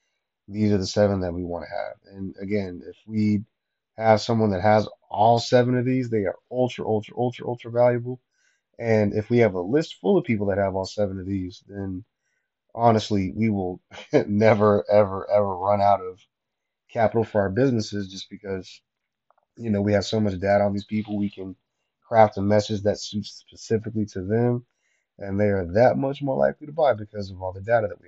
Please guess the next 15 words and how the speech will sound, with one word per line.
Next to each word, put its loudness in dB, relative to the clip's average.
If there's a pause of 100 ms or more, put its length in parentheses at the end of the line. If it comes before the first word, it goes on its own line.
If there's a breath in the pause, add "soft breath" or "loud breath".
have, -14
right? -18
So -6
anyway, 0 (680 soft breath)
let 8
me 12
share 10
the 6
seven 8
data 8
points 6
as 6
follows. 6
And, -2 (680)
uh, 8